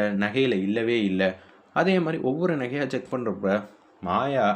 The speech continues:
நீங்க சொன்னது எல்லாமே கரெக்ட். இது திட்டமிட்ட சதி தான். ஒரு நகையில கூட ஜானகி அம்மா கைரேகை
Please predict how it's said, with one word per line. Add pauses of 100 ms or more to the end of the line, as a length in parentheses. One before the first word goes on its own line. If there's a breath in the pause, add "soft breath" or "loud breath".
(480 soft breath)
நீங்க
சொன்னது
எல்லாமே (100)
கரெக்ட். (220)
இது
திட்டமிட்ட
சதி
தான். (380 loud breath)
ஒரு
நகையில
கூட (360)
ஜானகி
அம்மா (200)
கைரேகை